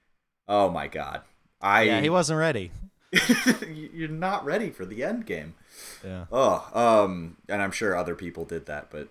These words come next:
Speaker 1: as, as foolish as a decision as that was, but, uh,
Speaker 2: Well, uh, you,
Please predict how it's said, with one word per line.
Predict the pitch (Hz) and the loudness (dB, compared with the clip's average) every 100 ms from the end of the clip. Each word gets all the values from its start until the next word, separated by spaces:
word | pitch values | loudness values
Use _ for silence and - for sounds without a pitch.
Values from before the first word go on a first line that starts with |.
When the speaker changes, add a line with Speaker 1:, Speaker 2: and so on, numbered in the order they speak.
| - | -14
Speaker 1:
as, | 73 - - - _ | -12 -12 -12 -16 _
as | 80 - | -20 -16
foolish | - 104 92 85 - | -8 -6 -6 -8 -8
as | 78 | -12
a | 76 | -12
decision | 76 - 95 - 71 | -12 -10 -10 -12 -16
as | - | -14
that | 73 71 | -14 -12
was, | 71 69 - - | -12 -12 -12 -10
but, | 80 69 | -8 -6
uh, | 78 78 76 | -6 -6 2
Speaker 2:
Well, | 165 202 190 | 2 2 0
uh, | |
you, | 175 165 156 | 0 0 -2